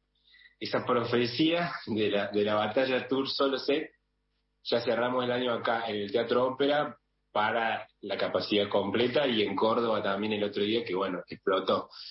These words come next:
Eh, un dato de color es que yo en el medio de los dos shows me contagié de covid, así que más pandémico que nunca todo, lo viví en carne propia por primera vez covid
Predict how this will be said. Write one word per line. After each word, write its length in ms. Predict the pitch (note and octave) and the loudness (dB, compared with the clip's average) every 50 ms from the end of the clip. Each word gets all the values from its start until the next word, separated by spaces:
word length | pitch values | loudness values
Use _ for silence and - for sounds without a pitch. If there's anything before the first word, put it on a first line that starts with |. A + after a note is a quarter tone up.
| - - - - - _ _ _ | -18 -20 -20 -20 -20 _ _ _
Eh, 300 | - G2+ G2 G2 G2 G2+ | 2 2 4 4 4 2
un 100 | G#2 A2 | 2 2
dato 240 | A2+ B2 A#2+ - B2 | 2 2 2 2 2
de 80 | A2+ | 2
color 300 | G#2 A2 A2 A2 B2+ C#3+ | 2 2 2 2 2 2
es 80 | D3+ D3+ | 0 -2
que 120 | - A2 | -2 -2
yo 140 | G2 G#2+ A#2 | 0 2 2
en 80 | A#2 A#2 | 2 0
el 140 | A2+ A2 G#2+ | 0 0 0
medio 320 | A#2+ C3+ C#3+ C#3+ C#3 B2+ | 0 0 0 0 0 0
de 80 | A#2+ A2 | 0 -2
los 100 | A2 A#2 | -2 -2
dos 160 | B2 B2 B2 | -2 -2 -2
shows 400 | - C#3+ C#3+ D#3 D#3+ D#3 - - | 0 0 0 0 -2 -4 -6 -6
me 140 | A2 F#2+ F#2 | -6 -6 -6
contagié 500 | F#2+ F#2 F#2 G2 G2 - - A#2+ A2+ G2+ | -6 -8 -8 -8 -10 -6 -4 -2 -2 -2
de 60 | - | -2
covid, 440 | - G2 G2 G#2+ A#2+ A#2+ G#2 F#2 - - _ _ _ _ _ _ - | -2 0 0 2 2 2 2 0 -2 -6 _ _ _ _ _ _ -4
así 300 | - - - - A2+ G#2 | -4 -2 0 0 0 2
que 420 | G2+ G#2 G2+ F#2 F2 F2 - - _ _ _ _ _ _ _ - | 2 2 2 2 0 -2 -4 -6 _ _ _ _ _ _ _ -12
más 540 | - G#2+ G#2 F#2+ F#2+ G2 G2+ G#2+ A#2 B2 A#2+ | -8 -6 -4 -2 0 0 2 2 0 0 0
pandémico 580 | - A2+ G#2+ G#2+ A#2 A#2+ B2 A#2+ A2+ G#2+ G2+ | 0 0 0 2 2 2 2 0 0 0 -2
que 140 | F#2+ G2 G2 | -2 0 0
nunca 400 | G2+ G#2+ A2+ A#2 A2+ A2+ G#2+ G2+ | 0 0 0 0 0 0 0 0
todo, 560 | - A#2+ B2 C3 C3+ C#3 C#3+ D3 D3 D3 D3 - _ _ | 0 0 0 2 0 0 0 -2 -4 -6 -8 -12 _ _
lo 200 | F#2 F#2 F#2 F#2+ | -10 -6 -4 -4
viví 280 | F#2+ F#2+ G2 G2+ A2 | -2 -2 0 0 0
en 100 | A2 A2 | 0 0
carne 320 | A2 B2 A2+ A2+ A#2 A2 G#2 | 0 0 0 2 0 0 0
propia 500 | G2+ A2+ A#2 A#2+ A#2+ A2 C3 C3+ C3 A#2+ | 0 0 0 0 0 0 0 -2 -2 -2
por 180 | - G#2 F2+ | -2 -4 -6
primera 340 | F#2+ G2 G2 G2+ G#2 G#2 G2+ | -6 -6 -4 -2 0 0 2
vez 180 | G#2 G#2+ G#2 - | 0 0 -2 -4
covid 500 | - G2 F#2 F#2+ G2+ G#2+ A#2 B2 B2+ | -4 -2 -2 0 0 0 0 0 -2